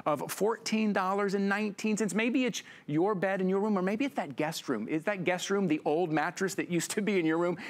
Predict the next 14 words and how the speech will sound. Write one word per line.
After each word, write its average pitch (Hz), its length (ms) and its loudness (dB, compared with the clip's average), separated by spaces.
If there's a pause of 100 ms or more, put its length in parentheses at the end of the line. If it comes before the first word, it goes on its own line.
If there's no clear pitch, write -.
and 160 120 2
you 165 60 2
wanna 170 140 2
revive 143 580 0
that 175 160 0
a 170 40 0
little 170 200 0
bit 170 200 -2
because 139 280 -2
you've 131 80 -4
got 151 260 -4
guests 165 320 -2 (240)
coming 196 320 0
over? 202 460 -2